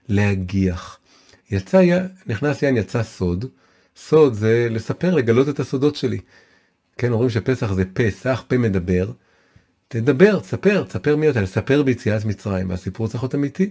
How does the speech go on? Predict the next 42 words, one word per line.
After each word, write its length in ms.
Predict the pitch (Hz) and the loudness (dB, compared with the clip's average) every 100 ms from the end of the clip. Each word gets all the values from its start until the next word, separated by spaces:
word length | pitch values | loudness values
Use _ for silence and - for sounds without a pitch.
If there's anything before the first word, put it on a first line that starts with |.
| - | -4
צריך 160 | - - | -12 -10
להיות 140 | 104 | -6
פנימי, 320 | 127 131 170 190 | 0 2 0 -4
צריך 140 | - 110 | -10 -10
להיות 100 | 107 | -8
כנה. 300 | - 135 160 120 _ _ _ - - - - - | -2 -2 -2 -6 _ _ _ -20 -20 -20 -20 -4
ואני 200 | 95 95 | 0 2
לא 80 | 131 | 4
רוצה 120 | 196 | 4
לספר 280 | 185 180 131 | 2 2 0
את 80 | |
הסיפור 420 | 113 - - 120 110 | 0 -6 -2 0 0
שבחוץ. 460 | 104 104 101 95 92 | -2 -4 -2 -2 -4
הסיפור 320 | 92 98 180 | -6 -2 0
שבחוץ 400 | 180 165 196 185 | 0 -2 -2 0
הוא 60 | |
לא 80 | 175 | 2
נשמע 240 | 196 185 120 | 2 0 -4
טוב. 320 | - 101 98 _ _ - _ | -4 -6 -8 _ _ -20 _
הוא 100 | - | -10
סיפור 280 | 104 110 131 | -8 -2 -2
שיכול 320 | - 95 113 | -2 -2 -2
להיות 140 | 107 - | -2 -4
סיפור 360 | 92 110 101 | -6 -4 -4
קורבני, 640 | - 107 98 98 101 107 95 - | -2 -2 0 0 2 2 0 -4
הוא 80 | 95 | -10
יכול 200 | 95 107 | -8 -6
להיות 120 | 98 | -6
סיפור 440 | - 95 120 107 | -8 -8 -4 2
מריר, 480 | 110 110 110 139 120 95 _ | 4 4 4 4 4 -2 _
הוא 100 | - | -8
בעצם 220 | 104 107 107 | -6 -2 -2
עדיין 260 | 98 110 | 2 2
מסתובב 480 | 110 - 101 98 113 101 _ _ - | 0 -2 0 2 0 -2 _ _ -4
עם 140 | 113 | 0
המרירות 440 | 107 107 101 107 123 | 2 4 2 2 0
שיש 240 | 117 113 | -2 -2
לנו 80 | 110 | 0
ממצרים, 540 | 104 101 - 117 120 | 2 0 0 -2 -2
שמררו 520 | 104 104 101 101 120 | -2 0 2 2 2
את 80 | 117 | 0
חיינו. 400 | - 110 117 123 | 0 0 2 2